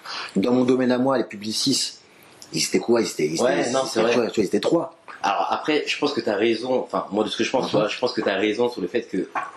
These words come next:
Speaker 2: effectivement, euh, Coco Chanel, Louis Vuitton, et cetera,
Speaker 1: Mhm.
Speaker 2: sont arrivés à un moment, il y avait rien et tout ça. Mais aujourd'hui, quand même, on va dire techniquement, comme je te disais,
Speaker 1: Ouais.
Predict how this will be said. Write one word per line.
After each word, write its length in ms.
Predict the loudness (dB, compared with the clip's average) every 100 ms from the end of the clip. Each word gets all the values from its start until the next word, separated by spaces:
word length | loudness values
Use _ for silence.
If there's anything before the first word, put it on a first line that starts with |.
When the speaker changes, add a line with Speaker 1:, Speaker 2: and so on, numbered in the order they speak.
| -18 -20 -20 -20 -20 -20 -20 -20 -6
Speaker 2:
effectivement, 680 | -2 -2 0 2 4 2 -2 2
euh, 480 | 4 4 2 -2
Coco 300 | -2 -2 0
Chanel, 600 | 0 0 2 2 4 2
Louis 100 | -2
Vuitton, 240 | -8 -4 -4
et 40 |
cetera, 280 | -4 -2 0
Speaker 1:
Mhm. 60 | 0
Speaker 2:
sont 60 |
arrivés 160 | -4 -6
à 20 |
un 40 | -2
moment, 140 | -2
il 60 | -2
y 20 |
avait 120 | -4
rien 180 | -8 -8
et 40 |
tout 100 | -8
ça. 240 | -6 -6 -6 -16 -16 -10 0
Mais 240 | 0 0 -8 _ -6 2
aujourd'hui, 600 | 4 6 4 2 0 0
quand 160 | 2 2
même, 300 | 2 0 -4 -12 _ _ -4
on 60 | 0
va 60 |
dire 200 | 2 0 -2
techniquement, 420 | -4 -4 -2 0
comme 140 | 0
je 80 | -2
te 40 | -2
disais, 160 | 0
Speaker 1:
Ouais. 240 | 2 0